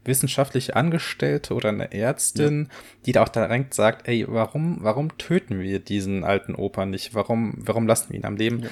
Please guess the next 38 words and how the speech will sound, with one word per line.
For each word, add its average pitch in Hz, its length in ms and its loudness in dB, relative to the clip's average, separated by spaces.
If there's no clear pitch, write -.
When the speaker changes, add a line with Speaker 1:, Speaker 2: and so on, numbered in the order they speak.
Speaker 1:
Und 117 120 -6
das 113 120 -2
hat - 80 -14
mir 120 180 6
so 123 80 4
ein 107 80 4
bisschen 107 320 -2
gezeigt, 104 500 0
ey, 113 180 2
Shan - 280 0
City, 135 360 0
da 117 80 2
ist - 240 0
doch - 180 0
wirklich - 280 0
im-, 180 120 4
anscheinend 135 400 2
doch - 160 2
nicht - 180 2
alles 180 200 4
so 175 100 2
koscher, 175 560 -2
weil 101 480 2
sie - 160 -6
erwägen, 113 480 2
dort 120 160 2
zumindest 110 460 -2
Leute 113 340 0
einfach - 320 -6
mal 113 140 -2
so 104 120 0
umzubringen. - 760 -4
Also, - 380 -10
oder 107 260 0
wie 101 60 -2
siehst - 220 -6
du - 60 -6
das? - 220 -16